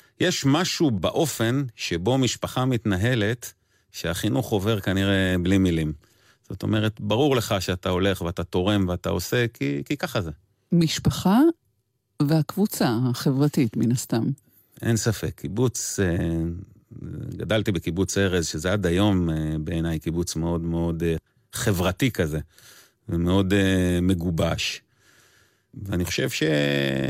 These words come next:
Speaker 1: שאת הדברים משם, אה, אין ספק, שאת הערכים שלי, שגם של היום, אה, ינקתי בילדות כבר.
Speaker 2: ידעת שתיכנס למסלול הצבאי ושם תישאר?
Speaker 1: אז אם הסגרת שהתגייסתי בשמונים ותשע,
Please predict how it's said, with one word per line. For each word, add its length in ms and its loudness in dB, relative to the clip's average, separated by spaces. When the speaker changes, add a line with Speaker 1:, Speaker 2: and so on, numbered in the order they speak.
Speaker 1:
שאת 240 -4
הדברים 340 0
משם, 460 0
אה, 60 -2
אין 220 0
ספק, 420 -2
שאת 260 -4
הערכים 580 2
שלי, 840 2
שגם 400 0
של 180 2
היום, 440 2
אה, 40 -4
ינקתי 420 2
בילדות 480 -4
כבר. 160 -20
Speaker 2:
ידעת 320 2
שתיכנס 440 2
למסלול 400 4
הצבאי 460 2
ושם 300 2
תישאר? 460 2
Speaker 1:
אז 220 -6
אם 220 4
הסגרת 420 0
שהתגייסתי 540 0
בשמונים 480 0
ותשע, 640 0